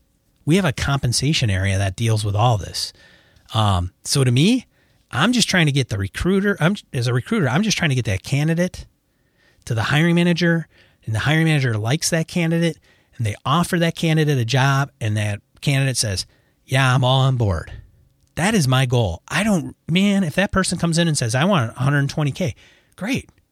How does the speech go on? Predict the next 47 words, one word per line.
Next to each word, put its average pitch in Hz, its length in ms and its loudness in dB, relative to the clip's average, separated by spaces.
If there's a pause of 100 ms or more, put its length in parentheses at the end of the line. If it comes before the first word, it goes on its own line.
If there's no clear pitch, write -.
(100)
good, 196 280 0 (220)
awesome. 143 460 -2 (120)
I'm 131 100 -2
all, 156 300 2
I'm 143 160 2
all 160 320 2
with 170 200 0
ya. 82 180 -6 (540)
If 127 140 -4
I 143 80 2
can 139 80 0
get 156 140 0
it 160 160 -6
for 151 260 -2
you, 156 160 0
great. 139 340 -2 (720)
And 143 140 2
what 160 80 2
I 170 80 2
do 143 160 2
is 156 200 0
I 151 200 0
take 160 260 -2
that 120 280 -2
as 117 160 -2
a 165 60 2
middle 135 280 2
person 104 480 -4 (960)
and 120 180 0
take 160 180 0
that 135 160 2
to 135 60 -2
the 123 100 2
hiring 170 280 2
manager 107 380 -2
so - 140 0
they 123 120 2
don't 147 280 0
lowball 110 520 2
you 104 240 -2 (1120)
and 131 160 0
they 143 100 4
understand 147 500 2
where 120 160 2
you're 143 160 2
coming 202 280 -2
from. 87 260 -2